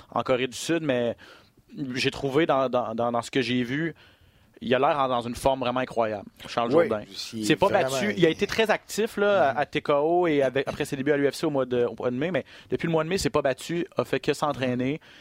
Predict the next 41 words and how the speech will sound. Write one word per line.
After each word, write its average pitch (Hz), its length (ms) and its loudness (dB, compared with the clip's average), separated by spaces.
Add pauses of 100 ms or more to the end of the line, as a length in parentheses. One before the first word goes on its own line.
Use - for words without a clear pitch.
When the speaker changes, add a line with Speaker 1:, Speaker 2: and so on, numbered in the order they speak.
(340)
Speaker 1:
euh, 117 240 2
guérir 131 320 0
des 123 80 -4
petits - 180 -10
bobos 127 380 2
et - 20 -14
tout - 100 -14
ça. 143 340 0 (500)
Euh, 110 100 0
parce - 160 -2
qu'il 123 100 -2
y 117 40 2
avait 139 100 0
eu 156 40 -6
des 131 160 0
guerres, 135 240 2
là, 113 80 0
quand 117 200 -2
même 123 220 -2
à, 110 120 -4
Speaker 2:
Ouais. 107 220 0
Speaker 1:
à, 104 360 -4
à 110 160 -4
T 120 100 -4
K 113 120 -2
O 117 160 0
aussi, 117 220 -6
contre 113 180 -6
Damien 117 200 -2
Lapillus, 123 460 0
entre 113 240 -4
autres. 131 240 0
Speaker 2:
Ouais. 127 100 -4 (240)
Il 117 80 -8
a 110 60 -4
changé 147 420 0
quelque 170 300 0
chose. 165 280 0
Il 143 60 0
a 127 60 0
changé 135 240 -4